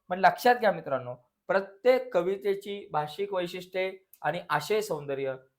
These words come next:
हा जो आहे तो सारखा असणार आहे. म्हणजे प्रत्येक कविता, म्हणजे एखादी कविता असेल, त्या कवितेतल्या कुठल्याही ओळी आल्या तरी किंवा या कवितेच्या कुठल्याही ओळी आल्या तरी भाषिक वैशिष्ट्ये आणि त्यानंतर आपलं आशय सौंदर्य सारखं असणार आहे.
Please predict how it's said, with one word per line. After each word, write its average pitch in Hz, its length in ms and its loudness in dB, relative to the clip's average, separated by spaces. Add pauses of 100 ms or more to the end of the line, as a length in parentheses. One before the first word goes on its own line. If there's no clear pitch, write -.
(120)
हा 170 220 2
जो 196 120 -2
आहे 160 200 4
तो 160 140 -8
सारखा 143 440 2
असणार 180 340 2
आहे. 185 340 0 (320)
म्हणजे 170 180 -4
प्रत्येक 185 380 -4
कविता, 143 300 0
म्हणजे 139 300 -8
एखादी 175 300 -2
कविता 175 380 0
असेल, 190 320 -2
त्या 175 100 -6
कवितेतल्या 156 480 -8
कुठल्याही 165 380 0
ओळी 180 180 2
आल्या 139 220 -2 (340)
तरी 147 100 -12
किंवा 170 240 -4
या 175 160 4
कवितेच्या 190 460 -4
कुठल्याही 175 340 -6
ओळी 160 160 0
आल्या 147 200 -2
तरी 165 260 -6
भाषिक 160 320 -8
वैशिष्ट्ये 165 500 -6 (360)
आणि 147 400 -6
त्यानंतर 147 400 -4
आपलं 143 400 -2 (300)
आशय 190 260 -2
सौंदर्य 143 380 -4
सारखं 127 320 -4
असणार 127 260 -6
आहे. 151 100 -8